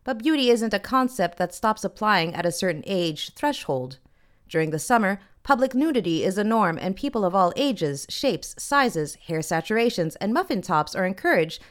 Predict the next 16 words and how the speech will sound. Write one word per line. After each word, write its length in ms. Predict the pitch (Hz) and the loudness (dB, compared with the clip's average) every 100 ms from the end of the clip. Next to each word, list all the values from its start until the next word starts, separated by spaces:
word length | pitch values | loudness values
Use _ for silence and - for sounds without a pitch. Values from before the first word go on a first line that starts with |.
| - | -12
to 100 | - | -8
participate. 840 | 233 233 247 - 165 147 143 - - _ _ _ _ _ - | -4 -2 -2 -2 -4 -4 -4 -8 -20 _ _ _ _ _ -12
In 120 | - | -4
fact, 420 | 254 226 226 - - - | 4 4 4 -4 -20 -10
the 100 | 208 | -4
German 320 | 196 277 254 | 2 4 4
word 160 | 233 220 | 2 0
for 160 | 220 208 | 0 -4
excess 340 | 208 208 196 | -4 -4 -4
fat 240 | - 220 | 0 2
around 220 | 202 196 185 | 4 2 2
the 80 | |
waist 320 | 196 285 247 - | 2 2 2 0
is 220 | 196 190 - | -2 -4 -6
Hüftgold. 720 | 208 - - - 135 120 131 _ _ _ - | -4 -4 -6 -2 0 -2 -8 _ _ _ -14
Um, 220 | 151 - | -12 -12